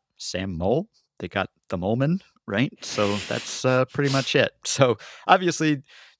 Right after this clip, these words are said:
they and the Orioles have supplied their own reinforcements internally. The cavalry has arrived through promotions of minor leaguers, but again, they were a team that seemed to be in a position to potentially add,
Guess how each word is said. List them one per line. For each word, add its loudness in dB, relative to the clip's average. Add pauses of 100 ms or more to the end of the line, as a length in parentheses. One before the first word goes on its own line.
they 6
and 4
the 6
Orioles 4
have 2 (100)
supplied 2
their 2
own 2 (100)
reinforcements -4
internally. -2 (100)
The -8 (120)
cavalry -2
has -2
arrived -4
through -8
promotions -6
of -8
minor 2
leaguers, 0 (200)
but 4 (580)
again, -4 (180)
they 0
were -2
a -4
team -10
that -4 (220)
seemed -4
to -10
be 0
in 0
a -4
position -4
to -4
potentially -2
add, -6